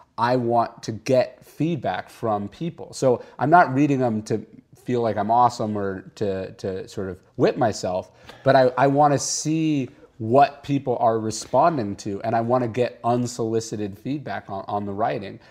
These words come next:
I have a, a, a filter that I put that information through, but I'm looking for as much feedback as I can about the things that I do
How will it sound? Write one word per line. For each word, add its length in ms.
I 100
have 180
a, 100
a, 160
a 60
filter 500
that 120
I 80
put 360
that 140
information 640
through, 520
but 100
I'm 140
looking 320
for 160
as 160
much 440
feedback 540
as 140
I 80
can 320
about 300
the 60
things 320
that 100
I 140
do 460